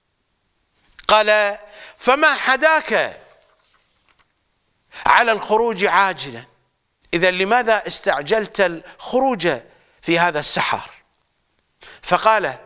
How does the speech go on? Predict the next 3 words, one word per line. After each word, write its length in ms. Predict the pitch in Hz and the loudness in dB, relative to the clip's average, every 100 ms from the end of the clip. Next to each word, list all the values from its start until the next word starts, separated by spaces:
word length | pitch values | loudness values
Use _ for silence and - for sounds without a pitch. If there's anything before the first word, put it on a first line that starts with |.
| - _ - | -20 _ -8
فقال 340 | 139 170 175 | 0 2 2
الحسين: 680 | 143 - - 170 156 156 147 _ _ _ _ _ _ _ _ _ _ _ _ - - 175 | -2 -6 -2 -2 0 -4 -8 _ _ _ _ _ _ _ _ _ _ _ _ -18 -2 -2
أتاني، 760 | 180 240 277 277 233 185 165 | 2 2 2 2 -2 -2 -6